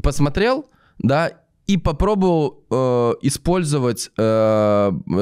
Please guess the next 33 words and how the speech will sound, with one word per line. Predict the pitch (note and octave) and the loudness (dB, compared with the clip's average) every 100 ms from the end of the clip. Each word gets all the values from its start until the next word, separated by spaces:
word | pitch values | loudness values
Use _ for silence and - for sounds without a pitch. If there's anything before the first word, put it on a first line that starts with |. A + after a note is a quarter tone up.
| G#2 | 0
твои | C3 C#3 | -2 -2
таланты, | C#3 C#3 C#3 B2+ A#2+ A2+ | -2 -2 -2 -2 -2 0
навыки, | A2+ B2 A2 G#2+ - G#2+ | 0 0 -2 -4 0 0
нумерологию | G#2+ A#2 A#2 A#2+ B2 G#2+ G#2 G#2 | 2 0 0 0 0 0 0 0
в | F#2 | -2
целом, | - A2+ G#2+ | -2 -2 0
да, | G2+ A#2 G2+ | 0 0 0
вот | G#2 - | -4 -4
с-, | A2 G2 | -6 -4
чем | B2+ A2 | -2 -2
ты | A2+ | -2
занимаешься, | A#2+ C3+ G3+ A#3 C#3+ B2 - - | 0 0 -2 -2 -6 -8 -14 -10
использовать | B2+ G3 E3+ C#3 | -4 -2 0 -2
для | B2+ C#3+ | -2 -2
себя. | - G#2 F#2 - _ _ _ _ | -2 -2 -4 -8 _ _ _ _
То | C3 | -4
есть | C3 | -2
применить | D3+ D#3 F3+ F#3 | -2 0 0 -2
какие-то | D3 - D3+ C#3+ C3 B2 - - | -4 -2 -2 0 -2 -2 -8 -4
вещи, | C3+ F#3 E3+ | -2 0 0
которые | D3 C#3 C3+ | -2 -2 -2
вот | C#3+ | -2
он | C3+ | -2
сейчас | C#3+ - | -2 -2
сидит, | C#3 G#3 C4+ - | -2 -2 -4 -8
да, | G#2 A2 | -4 -2
прям, | A#2 A#2 A2+ | 0 0 -2
э, | - G#2+ G#2+ G#2 G2+ | -2 0 2 0 0
да, | C3 | 0
вот | A#2+ | -2
он | A2+ | -2
сидит, | A2+ C#3 C#3+ | -2 -2 -2
смотрит, | E3+ A#3 D3+ | 0 0 -4